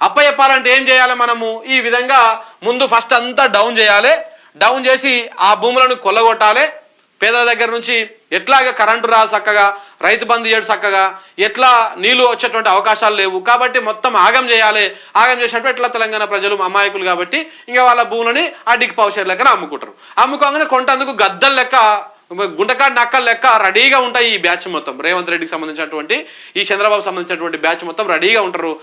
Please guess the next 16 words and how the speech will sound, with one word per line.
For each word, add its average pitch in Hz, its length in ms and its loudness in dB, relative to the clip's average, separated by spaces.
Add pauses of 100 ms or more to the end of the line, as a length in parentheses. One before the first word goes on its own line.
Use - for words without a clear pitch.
(260)
రాగానే 220 400 0
లటక్కున 208 340 -6
మింగుతారు. 185 380 -4 (360)
మన 165 60 -2
అగ్గో 175 280 0
పగ్గో, 180 280 -4
అగ్గో 185 300 0
సగ్గోకు 208 520 -4 (220)
ఆ 160 100 4
భూములు 202 300 -2
తీసుకుంటారు. 180 420 -8
మళ్ళీ 220 300 0
వాళ్ళకు 190 280 -2
అనుకూలంగా 180 500 -4
దాని 202 220 -4
తర్వాత 165 440 -2